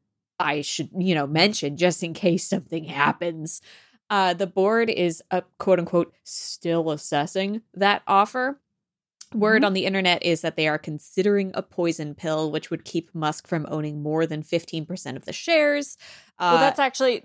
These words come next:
Speaker 3: they, they already have that built
Speaker 2: Yeah,
Speaker 3: into their
Speaker 2: they
Speaker 3: provisions.
Speaker 2: implemented that.
Speaker 1: Great.
Speaker 2: Yeah.
Speaker 3: Yeah, it, it, it's, it's, it's already part of their bylaws.
Speaker 1: Mm-hmm. And that potentially the forty-three billion dollar offer is too low. Uh, currently, he owns nine percent of Twitter's shares.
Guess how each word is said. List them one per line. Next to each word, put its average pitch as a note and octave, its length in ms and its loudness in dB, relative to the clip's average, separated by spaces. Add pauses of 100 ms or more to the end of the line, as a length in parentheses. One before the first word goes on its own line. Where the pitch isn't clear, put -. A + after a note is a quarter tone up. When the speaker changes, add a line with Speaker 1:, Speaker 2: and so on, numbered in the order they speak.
(100)
Speaker 3:
they, C4 120 4
they B3+ 180 2
already A3+ 180 2
have F#3+ 220 0
that E3 260 0
built F3 220 2
Speaker 2:
Yeah, C#4 140 10
Speaker 3:
into F#3+ 60 0
their E3+ 120 -2
Speaker 2:
they G#3 80 0
Speaker 3:
provisions. G#3 320 4
Speaker 2:
implemented D3+ 440 -2
that. D3+ 180 -2
Speaker 1:
Great. D3+ 180 4
Speaker 2:
Yeah. G3 80 6
Speaker 3:
Yeah, F3 160 6
it, - 260 -2
it, - 300 0
it's, - 220 0
it's, A3+ 160 0 (160)
it's G3+ 140 -2
already F3+ 220 4
part E3 220 -2
of D3+ 100 -6
their D#3+ 320 -2
bylaws. - 480 -2 (100)
Speaker 1:
Mm-hmm. F3 280 -2 (380)
And A3 240 4
that - 100 -2
potentially E3+ 600 2
the D#3 200 2
forty-three E3 540 2
billion D#3 420 2
dollar D3+ 420 2
offer G3 400 2
is C#3+ 300 0 (140)
too C#3+ 180 -2
low. C3 640 2 (400)
Uh, C3+ 160 2
currently, D#3+ 320 2
he E3 120 0
owns C#3+ 320 0
nine D3+ 460 0
percent - 560 -6
of C#3 80 -4
Twitter's G2 480 0
shares. - 580 0